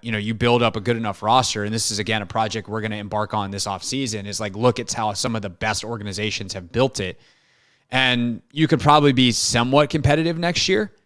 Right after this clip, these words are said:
um, depending on how good your coaching is and a bunch of, and how well you do in the rest of the draft and free agency and all of that. Um,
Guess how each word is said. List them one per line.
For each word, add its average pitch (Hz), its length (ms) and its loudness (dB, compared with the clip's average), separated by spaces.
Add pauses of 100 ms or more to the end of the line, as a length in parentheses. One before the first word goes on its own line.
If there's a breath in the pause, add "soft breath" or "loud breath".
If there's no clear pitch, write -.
(180)
um, 120 400 2
depending 131 420 -2
on 123 160 0
how 123 240 2
good 117 240 0
your 113 80 -2
coaching 117 380 2
is 113 260 4
and 104 80 -4
a 98 60 -4
bunch 110 240 4
of, 107 80 -2
and 110 120 -6
how 113 140 4
well 117 220 0
you 113 140 -4
do 110 160 -2
in 110 60 -4
the 107 80 -2
rest 107 200 0
of - 40 -12
the 113 60 -6
draft 104 320 -2
and 104 100 -10
free 107 140 0
agency 104 360 -4
and 95 100 -6
all 113 180 8
of 101 80 4
that. 87 300 -4 (420 loud breath)
Um, 104 480 4